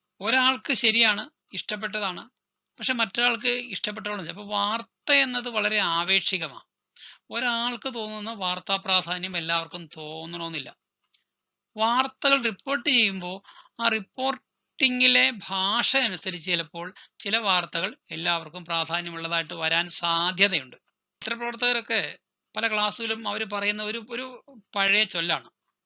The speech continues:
"ഒരു പട്ടി മനുഷ്യനെ കടിച്ചാൽ അത് വാർത്തയല്ല, അതേസമയം മനുഷ്യൻ പട്ടിയെ കടിച്ചാൽ അതൊരു വാർത്തയാണ്" എന്ന് അവർ പറയാറുണ്ട്.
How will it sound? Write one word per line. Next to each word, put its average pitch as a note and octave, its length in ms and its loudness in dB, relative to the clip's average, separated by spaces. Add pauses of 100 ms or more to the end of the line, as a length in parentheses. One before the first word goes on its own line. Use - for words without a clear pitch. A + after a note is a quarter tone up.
(800)
"ഒരു C#4+ 100 -6 (100)
പട്ടി C#4+ 680 0 (160)
മനുഷ്യനെ G#3+ 520 2
കടിച്ചാൽ F3+ 380 0
അത് F3 80 -2
വാർത്തയല്ല, D3+ 520 -2 (1200)
അതേസമയം A#3 400 0
മനുഷ്യൻ A#3 340 2
പട്ടിയെ B3+ 400 4
കടിച്ചാൽ G3+ 380 -2
അതൊരു F3+ 180 -6
വാർത്തയാണ്" D3+ 520 -4 (480)
എന്ന് G#3+ 180 -2
അവർ G3 120 -2
പറയാറുണ്ട്. C#3+ 300 -4